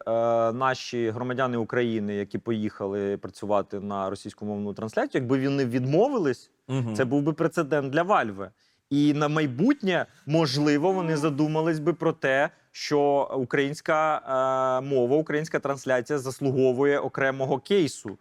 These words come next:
Speaker 2: Ти
Speaker 1: як
Speaker 2: правий.
Speaker 1: російська,
Speaker 2: Так, так можна
Speaker 1: типу.
Speaker 2: було б зробити. Так можна було б зробити. Для цього не вистачило єдності, можливо.
Speaker 1: Єдності.
Speaker 2: Е,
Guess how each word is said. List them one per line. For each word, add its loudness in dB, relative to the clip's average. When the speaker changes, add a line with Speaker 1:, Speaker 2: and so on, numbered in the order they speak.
Speaker 2:
Ти 0
Speaker 1:
як 0
Speaker 2:
правий. 2
Speaker 1:
російська, 0
Speaker 2:
Так, 0
так -12
можна 0
Speaker 1:
типу. 0
Speaker 2:
було 0
б -8
зробити. -6
Так -6
можна 0
було 0
б -8
зробити. 0
Для 0
цього 2
не 0
вистачило -6
єдності, -2
можливо. -6
Speaker 1:
Єдності. -2
Speaker 2:
Е, -6